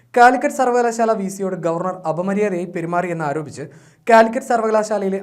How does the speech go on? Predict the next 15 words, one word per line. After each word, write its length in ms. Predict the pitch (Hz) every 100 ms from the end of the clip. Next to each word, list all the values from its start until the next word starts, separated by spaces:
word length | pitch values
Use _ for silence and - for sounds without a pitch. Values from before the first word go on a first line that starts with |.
| 165
അധ്യാപകരും 520 | 147 180 170 160 170 165
ഇടത് 180 | 175 208 208
സംഘടനാ 300 | 185 180 180 151
ജീവനക്കാരും 480 | 165 165 160 123 117
കരിദിനം 340 | 156 180 185 139
ആചരിക്കുകയാണ്. 440 | 117 110 107 107 - _ - - _ -
അതിനിടെ 300 | 277 294 285
ഗവർണർക്കെതിരെ 640 | 226 226 233 247 226 202 202 170
എൽ 60 | 170
ഡി 60 | 196
എഫ് 120 | 196
കൺവീനർ 340 | 190 175 175 175 165
ഇ 40 | 180
പി 80 | 196 175
ജയരാജനും 420 | 170 165 160